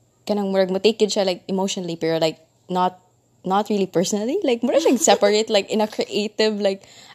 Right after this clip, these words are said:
Speaker 1: I'll destroy myself in a creative way. Kana, kana, like, nga
Speaker 2: Destructive
Speaker 1: line.
Speaker 2: ka,
Speaker 1: Oh,
Speaker 2: girl.
Speaker 1: destructive kay ko ba sa writing,
Speaker 2: <laughs>
Speaker 1: like, sa una kay, ka remember ko nga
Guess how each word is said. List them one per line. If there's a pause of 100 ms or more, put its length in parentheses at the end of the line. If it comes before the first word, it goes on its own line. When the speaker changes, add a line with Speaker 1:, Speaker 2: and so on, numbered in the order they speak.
Speaker 1:
I'll
destroy
myself
in
a
creative
way.
Kana,
kana,
like,
nga (240)
Speaker 2:
Destructive
Speaker 1:
line. (240)
Speaker 2:
ka, (160)
Speaker 1:
Oh,
Speaker 2:
girl.
Speaker 1:
destructive
kay
ko
ba
sa
writing,
Speaker 2:
<laughs>
Speaker 1:
like, (480)
sa
una
kay,
ka
remember
ko
nga